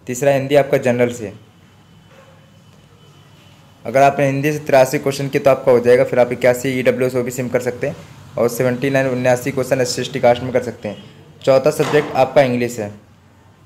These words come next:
पिछली बार English की पचासी गई थी आपकी, ठीक है? तो इस बार general में मान लीजिए इस बार तिरासी question तक हैं तो आपका हो जाएगा, इसमें इक्यासी question तक, इसमें अठहत्तर एससी एसटी cast में, तो आपका English से हो जाएगा। ये चार subject मैंने इसलिए बताए क्योंकि इसका जो paper था बहुत ही हार्ड रहता है,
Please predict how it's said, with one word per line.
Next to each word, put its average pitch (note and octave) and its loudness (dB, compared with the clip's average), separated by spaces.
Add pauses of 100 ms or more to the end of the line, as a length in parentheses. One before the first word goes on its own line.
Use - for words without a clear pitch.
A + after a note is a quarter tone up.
(480)
पिछली C3 -2
बार D3 6
English D3 -2
की D#3+ -4
पचासी C3+ 0
गई C#3+ 2
थी C#3+ 0
आपकी, C#3 2 (540)
ठीक C3+ -6
है? D#3 2
तो C3+ -2
इस C3 0
बार B2+ -2
general C3 -2
में C#3 0
मान C3+ 0
लीजिए C#3 0
इस C3+ -4
बार C#3 4
तिरासी C3 2
question B2+ -4
तक C3+ 0
हैं D3 -2
तो C3+ 2
आपका B2 4
हो A#2 4
जाएगा, A#2+ 2
इसमें B2 -6
इक्यासी B2 0
question C#3 -4
तक, C#3+ -4 (420)
इसमें C3 -6
अठहत्तर B2+ 2
एससी C3 0
एसटी C3 -4
cast B2+ 2
में, C3+ -6
तो C3 2
आपका A#2 2
English A#2+ -2
से B2 -2
हो G#2+ 2
जाएगा। G2 -2 (380)
ये C3+ -2
चार D3+ 4
subject D3+ 0
मैंने D3 2
इसलिए D3 -2
बताए C3+ 2
क्योंकि C#3+ -4
इसका C#3 2
जो C#3+ 2
paper B2+ 0
था C#3 4
बहुत B2+ 2
ही C3+ 2
हार्ड A#2+ 4
रहता A#2 2
है, - -6